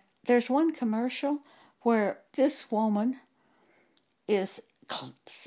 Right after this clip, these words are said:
she hardly has any clothes on at all, and she's singing and jumping up and down, and in the background is the commode. That's the kind of thing, the grossness that people seem to want to see.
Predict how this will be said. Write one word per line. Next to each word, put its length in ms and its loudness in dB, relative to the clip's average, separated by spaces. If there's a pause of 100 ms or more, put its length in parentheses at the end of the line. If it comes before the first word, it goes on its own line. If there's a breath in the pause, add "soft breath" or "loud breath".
(120)
she 260 0
hardly 320 2
has 280 -2
any 160 -2
clothes 400 -2
on 180 -4
at 120 -8
all, 300 -4
and 120 -8
she's 240 -4
singing 500 0
and 140 -6
jumping 380 -4
up 160 -6
and 120 -4
down, 360 0 (260 loud breath)
and 160 2
in 120 4
the 40 2
background 580 -2
is 140 -2
the 80 -4
commode. 760 -2 (1400)
That's 260 2
the 100 2
kind 380 -2
of 120 -4
thing, 600 0 (360 soft breath)
the 100 0
grossness 880 0 (760 soft breath)
that 220 -2
people 320 -4
seem 420 -4
to 80 -6
want 300 -10
to 100 -12
see. 560 -2